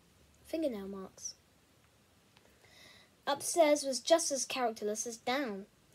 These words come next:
There was a travel guide to Scotland, but that was the only piece of evidence that a real, living,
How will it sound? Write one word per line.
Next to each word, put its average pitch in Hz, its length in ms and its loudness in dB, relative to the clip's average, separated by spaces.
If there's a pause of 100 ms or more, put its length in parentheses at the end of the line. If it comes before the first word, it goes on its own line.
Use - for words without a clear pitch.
(300)
There 294 120 8
was 302 140 10
a 269 60 4
travel 294 320 0
guide 240 240 0
to - 60 -6
Scotland, 226 680 -4 (140)
but 262 140 -2
that 294 100 4
was 311 120 4
the 285 100 6
only 262 120 6
piece 254 240 -6
of - 80 -8
evidence 220 520 -4
that - 180 -8
a 214 60 -2
real, 233 320 0
living, 220 460 2